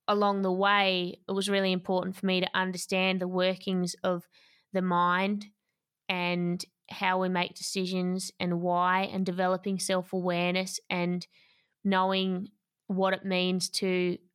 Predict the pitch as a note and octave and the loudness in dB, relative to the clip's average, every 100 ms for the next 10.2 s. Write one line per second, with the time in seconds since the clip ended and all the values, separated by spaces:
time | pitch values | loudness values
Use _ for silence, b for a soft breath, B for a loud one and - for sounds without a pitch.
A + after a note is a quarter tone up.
0 | _ _ _ _ _ - G#3 G#3 F#3 - | _ _ _ _ _ -8 -6 -4 -4 -2
1 | F#3 F3 F#3 F3 F3+ F#3 F#3 - - _ | -2 -2 -2 -2 0 0 0 -6 -20 _
2 | F#3 F3+ F3+ F#3 F#3+ F3+ F3 - F#3 F3+ | -4 0 0 0 -2 -2 -2 -4 -4 -2
3 | F3 - F3+ - F3+ - F#3 F3+ F#3+ F3 | -2 0 -2 -4 -10 -4 -4 -2 -2 -2
4 | F3+ - F#3 F3+ F#3 F#3 F#3 F3+ b _ | -2 -2 -2 0 0 0 -2 -4 b _
5 | - G#3+ F3+ F3+ F3+ F#3 F3+ F3+ F3 F3 | -4 -2 -2 0 -2 -4 -2 0 0 -2
6 | - F3 F3 F3+ E3+ - - F3 F3+ A#3+ | -4 -4 -4 -4 -6 -4 0 2 2 0
7 | A3+ F#3+ E3 E3+ F3 F3 E3+ - E3 F3+ | -4 -6 -4 -2 0 0 -2 -4 -2 0
8 | F#3 - - E3+ A3 C#4 - - _ _ | -2 -4 -2 0 0 -4 -10 -20 _ _
9 | _ _ _ _ _ _ - F#3 F3 E3+ | _ _ _ _ _ _ -4 0 2 0
10 | E3+ F3 | -2 -4